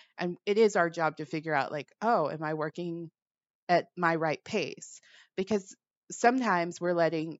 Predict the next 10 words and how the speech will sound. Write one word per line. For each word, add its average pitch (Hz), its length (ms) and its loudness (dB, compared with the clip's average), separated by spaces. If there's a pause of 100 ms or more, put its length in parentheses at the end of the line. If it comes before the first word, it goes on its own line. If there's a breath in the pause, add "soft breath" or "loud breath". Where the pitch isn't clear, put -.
perfectionism 196 840 -2
get 202 180 -4
in 208 60 -10
the 196 100 -6
way, 185 340 0
or 170 140 -4
we're 170 180 0
letting 156 460 -2 (300 soft breath)
the 160 520 0 (140)
belief 175 440 0